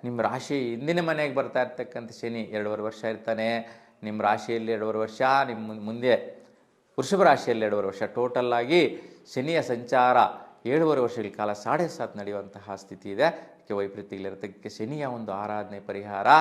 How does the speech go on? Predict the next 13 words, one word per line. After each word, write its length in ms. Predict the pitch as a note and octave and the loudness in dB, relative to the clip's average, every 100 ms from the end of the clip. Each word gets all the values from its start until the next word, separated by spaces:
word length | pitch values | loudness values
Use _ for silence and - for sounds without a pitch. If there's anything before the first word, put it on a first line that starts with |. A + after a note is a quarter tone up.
| D3+ - - - _ _ | 6 -4 -16 -20 _ _
ಮಾರ್ಚ್ 320 | G#2+ C3+ - - | -4 -4 -4 -12
ಇಪ್ಪತ್ತೊಂದರ 680 | - C#3 - A#2 A#2+ C3 | -2 -2 0 -6 -2 -2
ನಂತರ 360 | B2 A#2 A2+ C3+ F3 A3 - - | -2 -4 -4 0 0 0 -8 -12
ಪ್ರಧಾನವಾಗಿ 580 | G#2 A#2 C3+ C3+ A#2+ A2+ | -6 -4 -4 -4 -4 -4
ಮಾಡ್ಕೋಬೇಕು. 720 | A2 G#2+ A2 G#2 G2+ - A#2 | -6 -6 -6 -8 -8 -6 -2
ಯಾಕೆಂತಂದರೆ 600 | C#3 C#3+ C#3 C3 C3 C#3 | -2 -2 -8 -8 -6 -6
ಖರ್ಚುಗಳು 420 | C#3 C3 C#3+ C3+ | -6 -6 -6 -2
ಜಾಸ್ತಿ, 360 | B2 B2 B2+ A#2+ | 0 0 -2 -10
ಚಿಂತೆ 380 | B2+ B2 C3 | -10 -6 -4
ಜಾಸ್ತಿ, 440 | A#2+ A#2+ B2 C3 A#2+ | 0 0 0 -4 -2
ಯೋಚನೆ 360 | C3 C3 B2+ | -2 -4 -6
ಜಾಸ್ತಿ, 560 | A#2 A#2 A2+ - B2 A2 - - - | -2 -2 -2 -4 -2 -4 -8 -20 -6
ಅನವಶ್ಯಕವಾದಂತಹ 1160 | A2 C#3 E3 D#3+ D#3+ C3+ C#3 C3 B2+ B2 B2+ | -2 2 2 0 -4 0 4 4 2 -2 -6